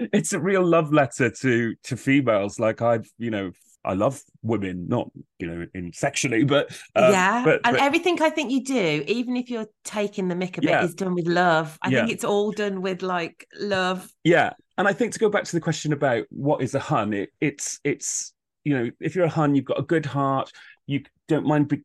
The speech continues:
Speaker 1: getting the piss taken out of you, you can take the piss out of others, you know, if someone's boyfriend has broken up with them, you're the first one round there with a bottle of cheap wine from the newsagents.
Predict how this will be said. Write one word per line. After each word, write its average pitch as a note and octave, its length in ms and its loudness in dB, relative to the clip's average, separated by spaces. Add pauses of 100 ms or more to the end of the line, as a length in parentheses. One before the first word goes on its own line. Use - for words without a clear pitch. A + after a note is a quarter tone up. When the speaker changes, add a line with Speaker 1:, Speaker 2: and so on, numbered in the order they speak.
Speaker 1:
getting D#3 160 2
the C#3 80 2
piss D3 240 -2
taken C#3 320 0
out C3+ 160 2
of A#2 100 -6
you, C3 140 2
you A#2+ 180 0
can C3 120 -6
take D#3+ 180 0
the - 40 -8
piss C#3+ 240 -2
out C3+ 120 2
of C3 120 -2
others, B2+ 520 2 (320)
you B2+ 140 0
know, A#2 360 0
if - 240 -2 (280)
someone's C#3 440 0
boyfriend C3 600 0
has B2 460 -4 (160)
broken C3+ 320 0
up C#3 160 2
with B2 180 -2
them, C3 220 2
you're B2 120 0
the B2+ 80 -4
first C3 360 -2
one C3 140 0
round A#2+ 260 0
there B2 160 -2
with A#2 140 -2
a A#2+ 40 -4
bottle - 280 -2
of A#2+ 80 -6
cheap C3 260 -2
wine A#2 320 0
from C3 140 -2
the C3+ 60 2
newsagents. A#2+ 960 0